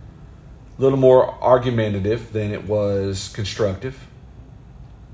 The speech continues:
I was, that was never my point, or I wouldn't have went. I do not want someone to stumble.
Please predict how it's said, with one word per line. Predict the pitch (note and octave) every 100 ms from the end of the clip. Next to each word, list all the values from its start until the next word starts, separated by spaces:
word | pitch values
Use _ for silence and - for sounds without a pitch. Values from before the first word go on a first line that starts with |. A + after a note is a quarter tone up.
| - -
I | C3
was, | E3+ E3+
that | C#3 D3
was | A#2+
never | C#3 D3
my | C3+ A2
point, | - B2+ A2+ -
or | G2
I | G#2+
wouldn't | B2 A2+
have | G2+
went. | G#2+ F#2 F2 - - - - - - - - - -
I | B2
do | B2+
not | B2 A2+
want | A#2 A2
someone | A2+ G#2+ G2
to | F#2
stumble. | - C3 C#3+ F#3